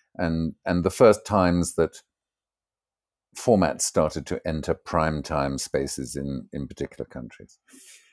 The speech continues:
Uh, and in ninety-five or ninety-six maybe, um, I left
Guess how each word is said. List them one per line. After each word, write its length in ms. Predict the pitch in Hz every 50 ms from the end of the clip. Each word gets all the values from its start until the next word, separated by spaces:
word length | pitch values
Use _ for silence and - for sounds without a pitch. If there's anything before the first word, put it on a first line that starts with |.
| _ _ _ _ _ _ -
Uh, 440 | 107 107 104 104 104 104 104 107 107 - -
and 260 | 117 110 113 98 98 -
in 200 | - 120 117 113
ninety-five 880 | 120 120 120 123 127 131 139 131 - - 135 123 120 120 117 113 101 - _ _ _ _ _ _ _ _ _ _ _ _ _ _ _ _ _ _ _ _ _ _ _ _ _ _ _ _ _ _ - - - - - 90 82 82 82 85 85 76
or 80 | 85 85
ninety-six 560 | 82 80 80 76 - - - 90 - - -
maybe, 340 | 78 76 71 76 76 76 78 - _ _ _ _ _ _ _ _ _ _ _ -
um, 360 | 95 92 90 87 85 82 - _ _ _ _ _ _ _ _ _ _ _ _ _ _ _ _ -
I 160 | 101 104 107
left 480 | 107 107 123 127 123 - - - -